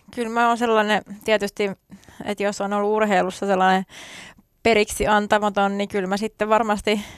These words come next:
myös tiukasti ajaisin sitten niitä asioita, minkä takana olisin, niin, niin tota, veisin kyllä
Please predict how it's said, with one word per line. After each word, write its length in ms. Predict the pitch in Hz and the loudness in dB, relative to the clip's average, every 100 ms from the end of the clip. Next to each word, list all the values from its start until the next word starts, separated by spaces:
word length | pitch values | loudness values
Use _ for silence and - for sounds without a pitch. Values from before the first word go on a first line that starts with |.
| - | -8
myös 420 | 220 202 208 - - - - _ _ _ _ _ - | -2 0 0 -2 -12 -14 -20 _ _ _ _ _ -2
tiukasti 460 | 226 214 208 - | 0 2 0 2
ajaisin 520 | 214 208 196 208 190 196 | 2 4 4 2 -4 -4
sitten 360 | 202 - 190 - - - - - | -6 -2 -2 -2 -14 -20 -20 -8
niitä 300 | 220 202 208 | -4 2 4
asioita, 380 | 220 214 196 190 | 4 2 0 0
minkä 240 | 185 185 | -4 -4
takana 400 | 190 196 196 196 | 0 2 2 2
olisin, 460 | 214 202 180 175 175 | 2 2 0 -2 -4
niin, 240 | 185 185 185 _ - | -4 -6 -8 _ -12
niin 180 | 196 180 | -8 -6
tota, 280 | 180 202 190 - - | -4 -2 -2 -4 -2
veisin 340 | 202 185 180 | 0 0 -2
kyllä 280 | 180 190 190 | -6 -2 -2